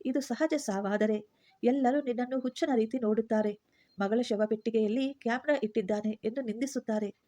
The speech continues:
ಸಂಪ್ರದಾಯದ ವಿರುದ್ಧವಾಗಿ ನಡೆದುಕೊಳ್ಳುತ್ತಿದ್ದಾರೆ ಎಂದು ಕಠಿಣವಾದ ಮಾತುಗಳನ್ನು ಆಡುತ್ತಾರೆ. ನಮ್ಮನ್ನು ಜನ ಬದುಕಲು ಸಹ ಬಿಡುವುದಿಲ್ಲ. ನಮ್ಮ ಮೇಲೆ ದಾಳಿ ಕೂಡ ಮಾಡಬಹುದು."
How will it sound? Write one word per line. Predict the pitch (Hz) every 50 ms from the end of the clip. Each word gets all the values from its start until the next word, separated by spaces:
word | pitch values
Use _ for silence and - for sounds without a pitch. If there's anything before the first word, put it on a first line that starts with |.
| _ _ _ _ _
ಸಂಪ್ರದಾಯದ | - - 220 190 - 226 214 190 208 202 247 269 233 233
ವಿರುದ್ಧವಾಗಿ | 220 208 208 214 208 233 220 214 208 208 214 262 262 262
ನಡೆದುಕೊಳ್ಳುತ್ತಿದ್ದಾರೆ | - 247 240 269 285 311 294 247 220 220 220 - 214 190 226 220 214 220 226 233 -
ಎಂದು | 196 208 226 277 277 277 - _ - _ _ _ _
ಕಠಿಣವಾದ | - 269 - 339 339 330 277 233 233 240 247 - 220
ಮಾತುಗಳನ್ನು | 214 220 - 233 233 214 214 208 240 240
ಆಡುತ್ತಾರೆ. | - 190 202 202 214 - 214 202 208 202 190 - _ _ _ _ _ _ - - _ _ -
ನಮ್ಮನ್ನು | 214 190 202 208 208 208
ಜನ | - 220 214 262 254 262 277 -
ಬದುಕಲು | 196 226 240 294 285 269 254 285
ಸಹ | 302 - 254 233 262 247
ಬಿಡುವುದಿಲ್ಲ. | 220 208 220 220 220 214 208 208 208 220 - _ _ _ _ _ -
ನಮ್ಮ | 220 226 214 202 208
ಮೇಲೆ | 226 277 285 262 269 262 - _ _ _ _ - -
ದಾಳಿ | 233 247 285 311 302
ಕೂಡ | - 226 220 262 277
ಮಾಡಬಹುದು." | 233 196 196 214 220 196 214 220 208 208 208 -